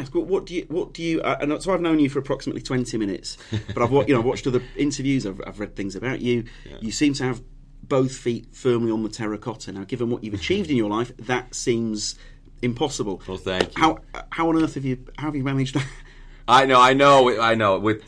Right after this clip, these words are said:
Speaker 2: ma-, mainly, I, I have a really, I have a good family. I, I got a family from Texas. You know, they keep me really grounded. You know, it's, it's, it's good. I, I go back home a lot. My sister's got three little boys, and I just, you know, I still remember what it's all about. You know, and, uh,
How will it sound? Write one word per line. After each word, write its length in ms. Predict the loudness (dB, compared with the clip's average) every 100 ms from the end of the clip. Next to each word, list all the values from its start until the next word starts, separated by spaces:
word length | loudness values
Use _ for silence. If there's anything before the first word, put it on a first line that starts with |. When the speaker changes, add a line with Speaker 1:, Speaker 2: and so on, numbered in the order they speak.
| -4
Speaker 2:
ma-, 220 | 2 2
mainly, 400 | 4 4 4 4
I, 120 | 4
I 60 | 4
have 140 | 2
a 60 | 2
really, 180 | 0 -2
I 60 |
have 80 | -2
a 40 | -8
good 160 | -10
family. 380 | -12 -16 -16 -16
I, 200 | -12 -8
I 40 |
got 80 | -8
a 40 | -6
family 240 | -6 -8
from 160 | -8 -12
Texas. 640 | -10 -12 -12 -14 -14 -12
You 80 | -10
know, 120 | -10
they 100 | -10
keep 240 | -10 -10 -10
me 100 | -10
really 220 | -8 -8
grounded. 560 | -8 -12 -12 -12 -14 -16 -20 -20 -20 -20 -20 -10
You 140 | -6
know, 160 | 0 0
it's, 200 | 0 -6
it's, 220 | -8 -8
it's 200 | -6 -8
good. 180 | -4 -2
I, 200 | -2 -2
I 40 | -4
go 160 | -4
back 240 | -2 -2 -2
home 220 | -6 -6
a 60 |
lot. 360 | -4 0 0 -2
My 80 | -6
sister's 380 | -10 -14 -14 -4
got 260 | -4 -4
three 180 | -8 -10
little 160 | -8 -10
boys, 520 | -6 -4 -4 -4 -6
and 80 | -8
I 120 | -8
just, 300 | -8 -10 -8
you 60 | -8
know, 100 | -6
I 100 | -8
still 280 | -10 -8 -6
remember 400 | -6 -8 -8 -10
what 160 | -10
it's 160 | -12 -12
all 140 | -14
about. 400 | -14 -16 -16 -16
You 140 | -16 -14
know, 280 | -14 -12
and, 220 | -12 -12 -10
uh, 300 | -10 -10